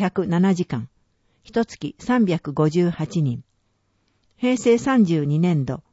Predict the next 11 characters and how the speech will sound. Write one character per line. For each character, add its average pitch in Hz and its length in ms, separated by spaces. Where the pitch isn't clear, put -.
一 - 460
月 147 180
六 180 140
千 247 340
八 160 160
百 170 380
五 160 140
十 202 260
八 175 120
時 170 260
間。 123 240